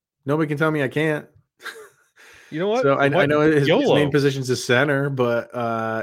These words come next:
Speaker 1: you know, you kinda ride with a, with, with the hot hand, and why would you not want him on the second? So I'm gonna kinda maybe buck a trend here a little bit and throw him on a, a second line as a winger. Why not?
Speaker 2: Interesting.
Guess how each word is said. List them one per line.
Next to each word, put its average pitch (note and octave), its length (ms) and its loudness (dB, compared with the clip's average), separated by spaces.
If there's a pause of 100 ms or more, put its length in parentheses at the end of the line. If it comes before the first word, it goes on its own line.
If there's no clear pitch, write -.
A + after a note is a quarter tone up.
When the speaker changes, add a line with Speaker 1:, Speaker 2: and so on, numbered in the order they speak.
Speaker 1:
you B2 80 0
know, A#2 180 -2 (140)
you B2 140 -6
kinda B2+ 340 -2
ride A2+ 380 0
with A#2+ 180 0
a, A2+ 220 0
with, A2 320 -4
with A2 180 -2
the G#2 80 -4
hot A#2+ 260 -4
hand, A#2+ 520 -4 (320)
and A2+ 100 -2
why G#2+ 80 0
would C3 140 2
you B2+ 80 -2
not B2 180 0
want G#2 220 -4
him G2 160 -8
on F2+ 100 -10
the F#2 80 -12
second? F#2 380 -14
So A2+ 180 -2
I'm A2+ 140 -4
gonna B2+ 140 -4
kinda B2+ 180 -2
maybe A#2+ 280 0
buck A2 220 -6
a G#2 60 -8
trend A2+ 340 -4
here A2+ 160 -2
a F#2+ 80 -2
little F#2 180 -6
bit G#2 220 -4
and G#2+ 240 -8 (500)
throw A#2+ 200 -2
him D3 160 -2
on D3+ 180 -2
a, D3 600 -6
a C#3+ 40 -4
second D3+ 320 -6
line D3+ 180 -2
as D#3 120 -4
a C#3+ 80 0
winger. C#3+ 260 -2
Why A#2+ 140 -2
not? C3+ 280 -6
Speaker 2:
Interesting. G3 760 -12